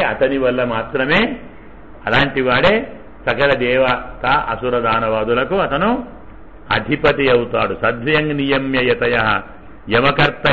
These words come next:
హేతిం జహ్యుః స్వరాడివ నిపానక నిత్రం ఇంద్రః సశ్రేయసామపి విభుః భగవాన్. అలాంటి పరమాత్మ శ్రేయసాం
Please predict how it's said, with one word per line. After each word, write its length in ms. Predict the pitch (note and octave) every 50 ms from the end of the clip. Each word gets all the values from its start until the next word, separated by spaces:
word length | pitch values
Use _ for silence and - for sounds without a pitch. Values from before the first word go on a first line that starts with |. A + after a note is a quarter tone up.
| B2+
హేతిం 420 | C3 B2+ B2 A#2+ B2 A#2+ A#2 A2+ A2+ A2+ G#2 G2 F#2+ G2 - - - - - - -
జహ్యుః 500 | G#2+ C3+ C#3+ C#3 - - D3 C#3 A2+ B2 B2+ B2+ B2
స్వరాడివ 680 | A#2 A#2+ A#2 A2+ A2+ A#2 A#2+ A#2+ A#2+ A#2 A2+ A2 G#2+ A2 G#2+ G#2+ F#2+ F2 - - - - - - -
నిపానక 600 | G#2+ A2 G#2 C3+ C3+ C#3 C#3 C#3 C3+ B2+ B2 B2 B2 A2+
నిత్రం 460 | A#2 A2 - - - G#2+ A2 G#2+ G#2+ G#2 G#2 -
ఇంద్రః 420 | G#2 G2+ G2+ G2 F#2 F#2 F2+ F2+ F#2 F#2 F2+ F2+ F2+ E2 E2+ - - - - - - -
సశ్రేయసామపి 1160 | - C3 A#2+ A2+ - - A2+ G#2 G2+ G#2+ A#2+ B2+ B2 B2+ C3+ C3 C#3 C#3 D3 D3 C#3+ D#3+ F3 F3+ F3+ F3+ - - - - - -
విభుః 320 | A#2 A#2+ G2+ C3 C#3 B2+ C3+ C3 B2 A#2+ A#2+ A#2+ - - - - - -
భగవాన్. 880 | F2 A2 A2 G#2+ A2+ G#2+ G#2+ G#2+ G#2+ A2+ A2+ A2+ A2+ A2 G#2+ G#2 F#2+ F2 E2 D#2+ E2 - - - - - - - - - - - - - -
అలాంటి 420 | G2+ G2+ G2 G3+ G#2+ - - -
పరమాత్మ 640 | - - - - F#3+ C3 C#3 C3+ C3+ C3+ - C3+ C3 B2 A#2 A2+ A#2 A#2+ - - - - - - -
శ్రేయసాం 840 | - C3 B2 B2+ C#3+ D#3 E3+ F3+ F3 F3+ F3+ F3 E3+ F3 F3 F3+